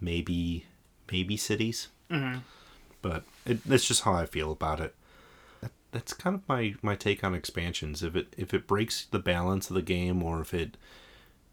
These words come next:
Speaker 1: like, like you said, Seven, uh, with, uh, Boss Monster, where it just f-, it feels like it was forced in, I feel like the design was missed somewhere.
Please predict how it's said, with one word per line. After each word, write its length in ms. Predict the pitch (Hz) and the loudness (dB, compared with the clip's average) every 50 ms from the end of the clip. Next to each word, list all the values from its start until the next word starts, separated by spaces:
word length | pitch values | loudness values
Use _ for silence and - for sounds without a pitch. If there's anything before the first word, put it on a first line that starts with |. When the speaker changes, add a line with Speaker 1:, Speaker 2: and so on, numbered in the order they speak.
| - - - | -20 -8 -2
Speaker 1:
like, 240 | 104 95 92 - - | 0 0 0 0 0
like 200 | 104 95 87 95 | 0 0 2 2
you 60 | 92 | 0
said, 280 | - - 95 90 82 - | -2 0 -2 -2 -2 -2
Seven, 460 | - - 85 90 87 85 85 82 - - | -2 -2 0 0 0 -2 -2 -4 -6 -6
uh, 180 | 92 85 85 | -4 -4 -4
with, 300 | 80 85 82 - - - | -2 -4 -4 -4 -4 -4
uh, 180 | 90 82 80 78 | -4 -2 -2 -2
Boss 300 | - 87 90 90 - - | 0 2 2 2 2 0
Monster, 400 | - 78 76 - - - - - - - - | -2 -2 -2 -2 -4 -6 -6 -8 -10 -8 -4
where 140 | 95 87 | -2 -2
it 60 | 80 - | 0 2
just 240 | 101 98 95 - - - - | 0 0 0 -2 -8 -10 -8
f-, 80 | 73 90 | -4 -4
it 140 | 98 - - - | -4 -4 -6 -4
feels 380 | - 98 95 98 101 101 - | 0 2 4 4 4 2 2
like 100 | - 90 | 2 0
it 80 | 82 76 | 0 0
was 140 | 87 - - | 0 -2 -2
forced 460 | - - - 85 87 92 - - - | -4 -4 -4 -2 -2 0 -2 0 0
in, 220 | 120 123 131 143 - - - - - - - - - - - - - - - - - - - - - - _ _ - - _ - - - - - - - | 2 2 2 -2 -4 -8 -18 -20 -20 -20 -20 -20 -20 -20 -20 -20 -20 -20 -20 -20 -20 -20 -20 -20 -20 -20 _ _ -20 -20 _ -20 -20 -20 -20 -16 -2 -2
I 60 | 95 | -2
feel 200 | - - 113 110 | 2 4 4 6
like 200 | 107 101 92 - | 6 4 4 4
the 100 | - 87 | 0 2
design 400 | 85 90 80 - 85 80 78 76 | 2 2 0 0 -2 -2 -2 -4
was 160 | 73 - - | -6 -6 -6
missed 260 | 80 76 - - - | -6 -4 -4 -4 -4
somewhere. 380 | - - 76 71 - - - | -4 -6 -6 -8 -8 -10 -12